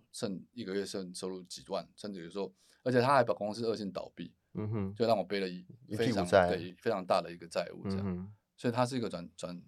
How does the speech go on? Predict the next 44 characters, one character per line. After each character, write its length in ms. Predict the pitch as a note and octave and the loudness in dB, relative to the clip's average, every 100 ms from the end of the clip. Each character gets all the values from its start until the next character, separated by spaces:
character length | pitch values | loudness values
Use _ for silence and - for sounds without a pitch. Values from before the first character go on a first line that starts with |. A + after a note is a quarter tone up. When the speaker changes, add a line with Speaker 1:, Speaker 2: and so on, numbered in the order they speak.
| _ | _
Speaker 1:
转， 160 | - F2 | -14 -10
很 160 | F#2+ F#2+ | -8 0
大 140 | A#2 | 2
的 60 | G2 | 2
转 160 | F2+ F2 | -2 -8
捩 160 | F2+ | -8
点。 140 | - - _ _ _ - C#3+ | -12 -20 _ _ _ 6 10
Speaker 2:
二 80 | |
零 100 | D#3 | 12
一 60 | D3+ | 12
二 80 | E3 | 10
年 180 | B2 A2+ | 10 6
其 60 | |
实 100 | A2+ | 4
我 160 | G#2+ G2 | 6 8
也 380 | F#2 F2 D#2+ - - | 8 4 0 -6 -4
印 140 | C3 | 0
象 140 | A#2 A2+ | 4 4
很 100 | E2+ | 4
深 220 | - G#2 | 2 2
刻， 200 | B2 F2+ | 6 6
因 60 | A#2+ | 6
为 60 | |
我 80 | A2+ | 4
是 120 | F#2+ | 6
那 80 | A#2+ | 4
一 20 | C3 | 6
年 140 | F#2+ | 4
创 240 | F2 A2+ | 2 2
业 140 | A2 A2 | 4 2
的。 160 | - - _ _ - - | 0 -12 _ _ -18 -8
Speaker 1:
啊。 520 | F#2 G2 G2 G#2 A2 A2 | -2 0 0 -6 -10 8
Speaker 2:
然 100 | A2 | 10
后 100 | A#2 | 12
那 160 | B2+ | 10
一 20 | C#3+ | 10
年 160 | A#2 | 10
开 160 | B2 B2 | 12 10
始 80 | G2+ | 12
做 340 | A2+ G#2+ G2 | 12 12 12
出 160 | - G#2+ | 6 8
版 220 | F#2+ E2+ | 8 10
业 140 | G2 | 4
嘛。 160 | - | 2